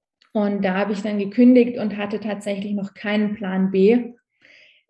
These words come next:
Ähm, ich meine, ich hatte auch, weil ich schon sehr, sehr lange im Unternehmen war, auch eine ziemlich lange Kündigungsfrist und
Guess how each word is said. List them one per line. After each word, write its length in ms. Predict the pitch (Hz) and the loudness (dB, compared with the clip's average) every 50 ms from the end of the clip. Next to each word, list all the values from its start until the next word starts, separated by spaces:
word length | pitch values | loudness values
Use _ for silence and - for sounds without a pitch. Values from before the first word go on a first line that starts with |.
| _ _ | _ _
Ähm, 640 | 214 208 202 202 196 196 196 196 196 196 196 190 - | -8 -6 -6 -4 -4 -2 -2 -2 -2 -4 -6 -6 -8
ich 400 | - 87 - - - - 214 214 | -10 -12 -12 -14 -12 -10 -8 -6
meine, 180 | 208 208 202 | -4 -2 -2
ich 140 | 202 202 - | -4 -2 -2
hatte 320 | 196 208 202 208 - - 175 | -4 -2 -2 -4 -4 -2 -2
auch, 300 | 190 196 190 196 - 202 | -2 -2 -2 -4 -6 -4
weil 160 | 196 196 196 | -2 -2 -2
ich 100 | 196 - | -4 -4
schon 220 | - 208 196 196 | -8 -6 -6 -2
sehr, 160 | 190 196 190 | -2 -2 0
sehr 100 | 185 196 | 0 -2
lange 300 | 196 185 - 196 214 220 | -2 -2 -2 -2 0 0
im 100 | 214 208 | -2 -2
Unternehmen 520 | 208 208 202 208 208 196 196 202 202 202 190 | -2 -4 -4 -4 -6 -6 -6 -6 -6 -6 -6
war, 140 | 196 - - | -6 -6 -8
auch 200 | 202 196 - - | -10 -12 -12 -10
eine 180 | - 208 202 208 | -10 -10 -10 -8
ziemlich 280 | - 214 208 202 202 196 | -6 -6 -6 -4 -4 -6
lange 300 | 196 190 190 190 190 - | -4 -2 -2 -2 -2 2
Kündigungsfrist 960 | 247 240 240 247 233 220 214 214 214 - - - - 214 202 - - _ _ | 4 6 6 6 6 4 2 0 -4 -6 -8 -6 -6 -6 -6 -8 -14 _ _
und 300 | - 202 202 196 196 - | -10 -10 -8 -8 -10 -12